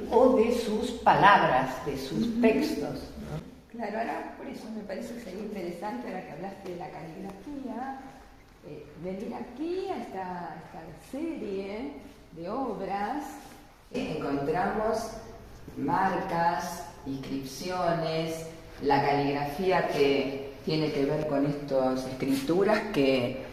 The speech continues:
Speaker 2: eh, bueno, probablemente sea cómo escribía Freud, o mismo la escritura de los nudos que conocemos tanto desde los seminarios de Lacan. Eh, ¿cómo,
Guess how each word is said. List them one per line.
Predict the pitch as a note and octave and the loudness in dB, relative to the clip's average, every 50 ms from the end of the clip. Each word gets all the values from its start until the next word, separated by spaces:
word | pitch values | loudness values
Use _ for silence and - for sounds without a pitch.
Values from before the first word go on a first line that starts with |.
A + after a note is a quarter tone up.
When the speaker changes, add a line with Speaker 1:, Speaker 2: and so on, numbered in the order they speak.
| - - - - - - | -14 -16 -16 -18 -10 -4
Speaker 2:
eh, | C#3 C3+ C3 C3 B2+ B2 A#2+ A#2+ A#2+ A#2 A#2 A2+ A2+ A2+ A#2 A#2 | 0 2 4 4 4 2 2 0 0 0 0 -2 -2 -2 -2 0
bueno, | C#3+ E3 D#3+ D3 C#3 C#3 C#3 C#3+ C#3 C3 - - | 0 0 2 2 2 4 4 2 2 0 0 0
probablemente | A#2+ A#2+ B2+ C3+ C3+ C#3 D3 F3 F3 E3+ D3 C#3+ | 0 2 4 4 4 4 4 2 2 2 0 0
sea | C#3+ - C#3 C#3 C3 B2 B2 A#2+ - - | 0 2 4 4 6 6 6 4 2 0
cómo | - D3+ D#3 D3+ | 0 2 2 2
escribía | D3+ - C#3 C3+ C3+ C3+ D3+ D#3 D3 C#3 - - | 2 0 2 2 4 4 6 6 6 6 4 2
Freud, | - - - D#4+ E4 - G3+ C#3+ C#3+ C3+ C3+ - - - - - - - - - - | 4 6 8 8 8 8 8 6 4 4 0 -2 -4 -6 -8 -8 -10 -10 -10 -4 2
o | - C#3 C#3 C#3+ | 4 4 4 4
mismo | C#3+ D#3+ F3+ F3+ F3+ F3 E3 | 4 2 2 2 4 4 6
la | D3+ D3+ | 6 6
escritura | D3+ - C#3+ C#3+ C#3 D3 E3 E3+ D#3+ D3+ | 4 2 2 0 2 2 4 6 6 8
de | D3+ D3 C3+ | 8 8 8
los | C3+ C3 B2+ B2+ C3 B2+ - - - | 6 6 6 4 2 2 0 -2 -2
nudos | C#3 D3 F#3 G#3+ A3 G3 F3 E3 E3 E3 E3+ F3 E3+ - - - - - - - - - - - - | 0 2 4 4 6 6 8 10 10 10 10 8 6 4 2 -2 -4 -6 -8 -10 -12 -14 -12 -4 0
que | C3+ C3+ C3+ C3 | 2 2 4 4
conocemos | - C3 C3 C3+ C3 - - C#3+ C#3+ C#3+ C#3 C#3+ - | 6 6 6 6 4 4 4 4 6 6 4 4 6
tanto | - D3 D3 D3 D3 C#3+ C#3+ C#3+ C3+ | 6 6 6 6 6 4 4 6 6
desde | C3 B2+ A#2+ C3 B2+ B2+ C3 C3 B2+ A#2+ A2+ A#2 A#2 - - - - - - - - - - | 6 4 2 2 2 2 4 4 4 4 4 2 0 -2 -4 -8 -10 -12 -14 -14 -14 -10 -4
los | A#2+ B2+ C3 C3 | -2 0 0 2
seminarios | - B2 C3 C3 C3+ C#3 C#3+ C#3 C#3+ C#3+ C#3 | 2 4 4 6 6 8 8 8 8 6 6
de | C#3 B2 B2+ | 6 4 4
Lacan. | B2+ A#2+ B2 - F3+ F#3+ F#3 F3 E3+ D#3+ E3 E3 E3 D#3+ - - - - - - - - - - - - | 4 2 4 6 8 8 8 8 8 6 6 4 2 0 -2 -6 -10 -12 -14 -14 -14 -16 -16 -16 -12 -10
Eh, | - - - - - A4 A4+ A4+ A4+ A4+ - - - - - | -10 -8 -8 -8 -4 0 2 2 2 0 -4 -8 -10 -8 -6
¿cómo, | A4 G4 G4 F#4+ F#4 E4 D4 - - - A3+ A3 - - | -6 -4 -2 0 2 2 4 4 4 4 2 2 2 2